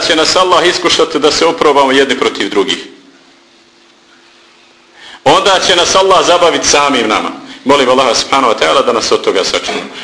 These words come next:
A i to je vid Allahove kazne. Pa će nam sjećanje onda na takve fitne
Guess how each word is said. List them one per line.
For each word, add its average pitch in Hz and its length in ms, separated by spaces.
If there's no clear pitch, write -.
A 117 80
i 147 80
to 156 160
je 143 100
vid 170 160
Allahove 156 500
kazne. 147 300
Pa 160 120
će 170 200
nam 175 160
sjećanje 240 760
onda 196 520
na 202 240
takve 254 760
fitne 247 540